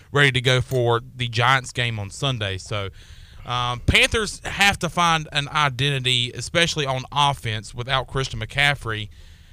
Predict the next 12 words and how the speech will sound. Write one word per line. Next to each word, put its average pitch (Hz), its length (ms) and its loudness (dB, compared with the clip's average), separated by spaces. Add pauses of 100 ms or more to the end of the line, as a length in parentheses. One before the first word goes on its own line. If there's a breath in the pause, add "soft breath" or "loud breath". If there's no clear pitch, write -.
(340 soft breath)
And, 113 480 -6
uh, 113 340 0 (300)
good 156 160 2
to 156 60 -2
see 156 160 0
Robbie 131 320 2
Anderson. 135 560 0
Robbie 127 320 2
Anderson 127 320 -2
has 113 160 -4
been 113 400 -6
just 120 320 -8